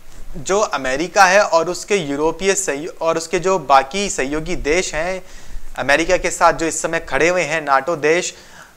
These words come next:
अ, उन्होंने रूस से कच्चा तेल ना खरीदने का अभी फैसला कर लिया है,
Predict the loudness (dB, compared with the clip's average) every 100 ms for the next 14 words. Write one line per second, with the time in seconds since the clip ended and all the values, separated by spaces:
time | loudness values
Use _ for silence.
0 | _ -4 2 2 2 -2 0 2 4 2
1 | 2 0 -2 -2 4 6 6 4 -2 0
2 | -2 2 0 2 4 4 4 -2 -2 -4
3 | 2 2 2 -2 -2 0 0 2 2 4
4 | 2 0 2 2 2 -2 -6